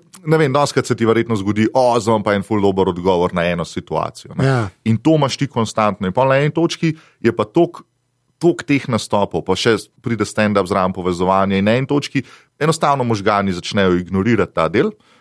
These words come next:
Speaker 1: pa ful začneš uživati na odru, zato ker pogruntaš, da tako mal-, mal ti je pa jasno, kako nasmejati ljudi, kako zapeljati zgodbo, kaj reči,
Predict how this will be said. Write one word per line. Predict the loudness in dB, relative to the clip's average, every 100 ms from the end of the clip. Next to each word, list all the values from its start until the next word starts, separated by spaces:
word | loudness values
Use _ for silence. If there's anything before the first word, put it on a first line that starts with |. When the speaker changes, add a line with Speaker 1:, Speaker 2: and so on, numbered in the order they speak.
| _ -6
Speaker 1:
pa |
ful | -4 2 2
začneš | 2 -2 -4 -4
uživati | -4 -2 -2 -2
na | -2
odru, | 0 0 0 -2
zato | -4 -2
ker | 0 -2
pogruntaš, | -4 -4 0 0 0 -2
da | -4
tako | -2 0 0
mal-, | 0 0 0 0
mal | 0 0
ti | 0
je | 2
pa | 2
jasno, | 2 2 -2 -4
kako | -6 -4 -2
nasmejati | -2 -2 0 0 -2
ljudi, | -6 -4 -4 -6 _
kako | _ -4 -2
zapeljati | -2 0 2 2 0
zgodbo, | -2 0 0 2 0 0 -6 _
kaj | -4 0 2
reči, | 2 0